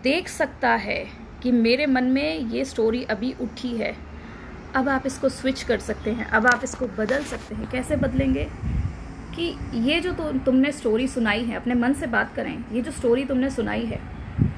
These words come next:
ठीक है, ओके, उसको रिजेक्ट नहीं करना है, उसको एक्नॉलेज करना है, उसको बोलना है कि ठीक है, तुमने ये स्टोरी सुना दी है, पर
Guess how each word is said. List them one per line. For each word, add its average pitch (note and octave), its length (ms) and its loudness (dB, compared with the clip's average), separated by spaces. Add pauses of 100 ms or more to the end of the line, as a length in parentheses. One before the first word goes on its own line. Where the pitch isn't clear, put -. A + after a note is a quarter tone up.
(400)
ठीक G4+ 160 4
है, E4 200 -2 (300)
ओके, C4+ 300 2 (340)
उसको A#3 200 0
रिजेक्ट C#4+ 420 0
नहीं D4+ 160 2
करना G3 260 0
है, - 200 -8 (720)
उसको - 200 0
एक्नॉलेज D4+ 480 2
करना G3+ 280 0
है, - 60 0
उसको - 180 -2
बोलना A#3+ 340 4
है A#3+ 80 -2
कि A#3+ 80 -4
ठीक E4 260 -2
है, C#4 100 2
तुमने A#3+ 240 0
ये B3+ 100 0
स्टोरी B3 340 -2
सुना B3+ 260 0
दी A3 160 0
है, G#3+ 60 -4 (440)
पर E4+ 220 4